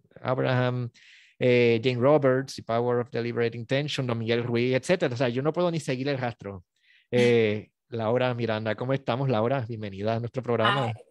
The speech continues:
Speaker 2: aquí tan contenta de estar presente. Muchas gracias, Javier, por, por la invitación y, y todos los que están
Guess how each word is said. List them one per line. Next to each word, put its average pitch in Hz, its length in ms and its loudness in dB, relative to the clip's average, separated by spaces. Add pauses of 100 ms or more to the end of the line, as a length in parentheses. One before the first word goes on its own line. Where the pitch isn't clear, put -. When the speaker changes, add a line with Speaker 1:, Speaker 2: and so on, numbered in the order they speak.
(440)
Speaker 2:
aquí 233 320 -2
tan 269 220 0
contenta 277 680 2
de 254 100 2
estar 233 380 -4
presente. 233 1040 -2
Muchas 214 500 -6
gracias, 202 560 -2
Javier, 185 560 -4
por, 185 300 -2
por 185 120 -2
la 185 120 -2
invitación 190 880 -4
y, 202 300 -4
y 214 140 -4
todos 220 360 4
los 277 160 2
que 254 120 0
están 240 600 -6